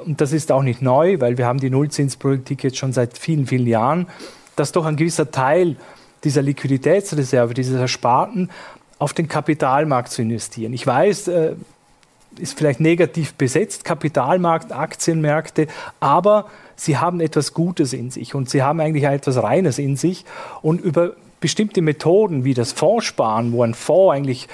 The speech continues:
über einen Fondsmanager das Investment übernimmt und ich eigentlich über das Ansparen, äh, in diesen Fonds eigentlich den Kapitalmarkt betrete, habe ich eigentlich relativ wenig Risiken. Ich kann mich auch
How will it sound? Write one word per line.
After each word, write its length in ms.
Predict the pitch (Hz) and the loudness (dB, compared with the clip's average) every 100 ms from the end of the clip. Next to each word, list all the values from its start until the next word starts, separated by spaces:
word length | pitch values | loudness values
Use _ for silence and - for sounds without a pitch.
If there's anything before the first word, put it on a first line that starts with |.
| - | -10
über 120 | 139 | -2
einen 120 | 135 123 | -2 0
Fondsmanager 680 | 143 156 156 156 139 - | 2 2 4 2 0 0
das 180 | 135 127 | -2 -2
Investment 540 | 139 151 196 - 143 | 0 0 0 0 0
übernimmt 640 | 151 135 139 202 208 - - - - - | 0 0 2 2 2 -2 -14 -20 -20 -8
und 120 | 135 | -2
ich 160 | 139 135 | 0 2
eigentlich 240 | 143 139 | 2 2
über 140 | 131 135 | 2 0
das 140 | 139 | -2
Ansparen, 760 | 117 151 196 - 160 139 143 139 - - - - - | -2 -2 -2 0 2 4 2 -2 -8 -20 -20 -14 -2
äh, 140 | 160 | 0
in 80 | 160 | 2
diesen 240 | 147 143 | 2 0
Fonds 320 | 127 139 165 143 | 2 4 4 2
eigentlich 220 | 143 - - - | -2 -8 -12 -4
den 120 | 127 | -4
Kapitalmarkt 800 | 123 139 139 139 139 208 135 127 | -2 -2 -2 0 2 2 0 -2
betrete, 640 | - 131 127 127 139 170 165 - - - - | -4 -2 0 0 2 0 -2 -10 -20 -14 -4
habe 180 | 139 | -4
ich 80 | 143 | 0
eigentlich 300 | 147 135 147 | 0 0 0
relativ 320 | 147 151 147 | 0 0 -2
wenig 340 | 131 143 135 123 | 0 0 2 0
Risiken. 420 | 120 120 - 113 | -2 -4 -8 -8
Ich 120 | 117 | -8
kann 220 | - 135 151 | -4 0 0
mich 260 | 127 165 | 0 0
auch 220 | 147 127 | 0 0